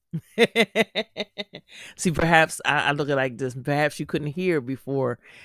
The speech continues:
you got to that pinnacle. Be-, you know, be-, you didn't wanna hear anything. You couldn't see anything 'cause all you could see is where you wanted, was going and what you wanted to do.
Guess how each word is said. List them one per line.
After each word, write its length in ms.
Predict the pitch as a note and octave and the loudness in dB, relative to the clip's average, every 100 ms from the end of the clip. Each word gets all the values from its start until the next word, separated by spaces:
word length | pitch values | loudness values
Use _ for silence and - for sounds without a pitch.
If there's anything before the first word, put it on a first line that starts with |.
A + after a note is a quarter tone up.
| - | -12
you 140 | C3+ C#3+ | -4 0
got 220 | C#3+ A2+ | 2 0
to 120 | - | -2
that 180 | C3+ A2+ | -4 -2
pinnacle. 520 | - A#2 G#2+ G2+ E2+ - | 0 -2 -4 -8 -8 -6
Be-, 220 | B2 C#3 | -6 -6
you 100 | D3+ | -4
know, 180 | D3 C#3+ | 0 0
be-, 180 | C3 C#3+ D3 | 0 -4 -4
you 180 | D#3+ | -2
didn't 140 | D#3 D3 | 0 0
wanna 160 | C#3+ | 0
hear 180 | D3+ F3 | 0 0
anything. 340 | D#3+ C#3 C3+ C3+ | -2 -4 -4 -4
You 180 | C#3 | -4
couldn't 240 | C3 E3 F#3+ | -2 -2 -2
see 240 | - F3+ | -4 -4
anything 320 | D#3+ C3 C3+ | -4 -4 -6
'cause 120 | C3 C#3+ | -2 0
all 160 | D#3+ | 0
you 120 | D#3+ | -2
could 160 | D3+ D3 | -4 -8
see 280 | - D#3+ C#3+ - - F3+ | -6 -8 -8 -12 -18 -2
is 140 | C3 | 4
where 140 | D3 D#3 | 8 8
you 140 | C#3+ | 6
wanted, 300 | C#3 C3+ G2+ | 2 0 0
was 160 | C#3 B2 | 0 2
going 360 | C#3+ C#3 A#2+ | 0 2 0
and 80 | A#2 | -2
what 180 | C3+ - | -2 -2
you 80 | C3 | -4
wanted 260 | C3 A#2+ | -4 -4
to 80 | A2+ | -8
do. 320 | A2 A#2 G#2 | -4 -4 -6